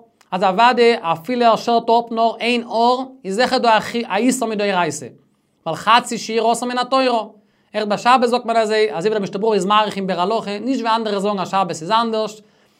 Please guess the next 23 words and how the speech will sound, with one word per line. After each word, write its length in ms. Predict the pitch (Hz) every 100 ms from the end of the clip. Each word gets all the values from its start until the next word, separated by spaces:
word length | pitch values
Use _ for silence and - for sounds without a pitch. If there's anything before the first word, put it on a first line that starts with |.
| _ _
חצי 420 | 214 247 247 226
שיר 340 | - 240 214 226
אסור 180 | 226
מן 80 | 220
התורה. 400 | 202 202 165 117 - _ _ _ _ _ _ _ _ _ _ _ _ _ _
טאר 100 | 233
מען 100 | 233
מאכט 140 | 220 220
מיט 120 | 220
דער 140 | 214
כלי, 240 | 208 156 120
מיט 160 | 127
דער 80 | 185
האנט 200 | 277 277
איז 80 | 233
א 80 | 233
שינוי, 260 | 285 262
דאס 160 | 233 233
איז 60 |
נאר 80 | 226
מיט 120 | 226
דער 100 | 214
רבנן. 340 | 202 170 139